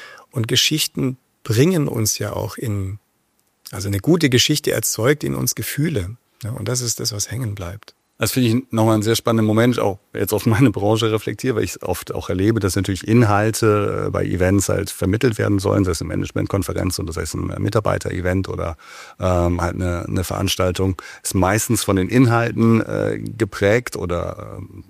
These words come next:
Speaker 2: dann gibt es viele, äh, Reden, Agendapunkte, die darauf abzielen, Content, äh, zu vermitteln, Content rüberzubringen.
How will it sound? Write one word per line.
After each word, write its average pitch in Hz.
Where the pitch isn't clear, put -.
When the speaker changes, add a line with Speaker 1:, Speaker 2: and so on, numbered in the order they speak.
Speaker 2:
dann 92
gibt -
es 92
viele, 82
äh, -
Reden, 104
Agendapunkte, 98
die 92
darauf 85
abzielen, 87
Content, 95
äh, 92
zu -
vermitteln, 92
Content 92
rüberzubringen. 101